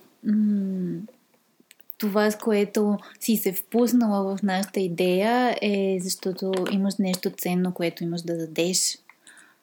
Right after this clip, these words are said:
А днес то продължава да е така, но също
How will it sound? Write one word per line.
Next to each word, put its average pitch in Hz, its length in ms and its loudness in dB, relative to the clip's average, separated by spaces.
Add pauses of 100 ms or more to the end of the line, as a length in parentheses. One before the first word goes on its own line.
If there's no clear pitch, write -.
(300)
А 190 140 -4
днес 190 760 0 (260)
то - 80 2
продължава 175 760 -2
да 254 140 -2
е 254 40 0
така, 269 560 -2 (440)
но 214 200 4
също 208 500 0